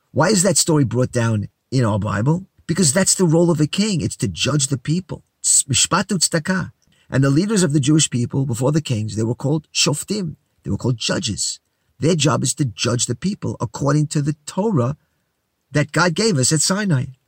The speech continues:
And that's why the first parsha after we got the Torah, after Parsha Yitro, is Parsha Mishpatim. Here you got the Torah. This is what it says. This is how you judge the people.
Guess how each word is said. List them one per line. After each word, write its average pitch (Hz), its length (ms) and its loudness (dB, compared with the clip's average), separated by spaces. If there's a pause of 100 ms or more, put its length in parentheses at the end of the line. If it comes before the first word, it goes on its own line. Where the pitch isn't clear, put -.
(200)
And 143 160 2
that's 170 220 4
why 170 140 4
the 156 100 2
first - 480 0
parsha 170 480 0
after 165 260 0 (200)
we 127 100 -8
got 170 240 0
the 185 60 -6
Torah, 107 380 -2 (160)
after 113 220 -6
Parsha 135 260 0
Yitro, 131 360 0
is 117 100 2
Parsha 202 260 0
Mishpatim. 202 680 0 (480)
Here 233 140 4
you 180 120 6
got 185 140 2
the 185 80 4
Torah. 104 420 0 (220)
This 190 100 2
is 190 80 2
what 208 140 2
it 175 100 2
says. 226 460 2 (180)
This 185 160 2
is 175 80 0
how 185 60 4
you 160 160 4
judge 156 300 2
the 139 80 -6
people. 160 360 -2